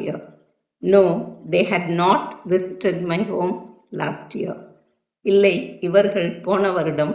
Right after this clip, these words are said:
என் வீட்டிற்கு வருகை தரவில்லை. பதிவுகள் உங்களுக்கு பிடிச்சிருந்தா லைக்,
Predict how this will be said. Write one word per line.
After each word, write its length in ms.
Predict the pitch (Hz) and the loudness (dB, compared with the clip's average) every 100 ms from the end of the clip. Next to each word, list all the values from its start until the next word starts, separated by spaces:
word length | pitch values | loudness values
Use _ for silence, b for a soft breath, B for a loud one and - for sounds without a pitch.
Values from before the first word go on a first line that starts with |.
| - - | -6 -4
என் 220 | 175 175 | -2 0
வீட்டிற்கு 580 | 170 175 170 151 - 190 226 - - _ _ | -2 -4 -6 -12 -4 -4 -4 -8 -20 _ _
வருகை 460 | - 180 202 202 196 - - 190 | 0 4 4 4 0 -4 -6 -2
தரவில்லை. 580 | 170 175 165 143 131 127 - - _ _ _ _ _ _ _ _ _ _ _ _ _ _ _ _ _ _ _ | 0 0 0 -2 -4 -6 -12 -20 _ _ _ _ _ _ _ _ _ _ _ _ _ _ _ _ _ _ _
பதிவுகள் 560 | - 190 247 254 262 285 294 - | -2 0 2 0 -2 -4 -8 -2
உங்களுக்கு 360 | 208 208 196 202 | 2 2 2 -2
பிடிச்சிருந்தா 680 | 151 208 226 214 185 175 170 233 - - _ _ _ _ _ _ _ _ _ _ _ - 180 | -2 -4 -2 -2 0 0 0 -2 -8 -18 _ _ _ _ _ _ _ _ _ _ _ 0 2
லைக், 320 | 180 - | 4 0